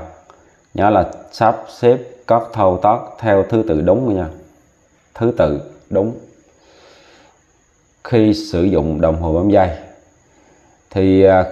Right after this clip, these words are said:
khi sử dụng đồng hồ bấm giây thì chúng ta thực hiện ba bước. Bước một là chúng ta nhấn nút reset. Nhớ chưa?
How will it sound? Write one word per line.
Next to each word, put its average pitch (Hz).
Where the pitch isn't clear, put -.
khi 127
sử 95
dụng 90
đồng 90
hồ 90
bấm 120
giây 101
thì 82
chúng 104
ta 98
thực -
hiện 80
ba 92
bước. 113
Bước 117
một 90
là 85
chúng 104
ta 98
nhấn 98
nút 127
reset. 87
Nhớ 98
chưa? 104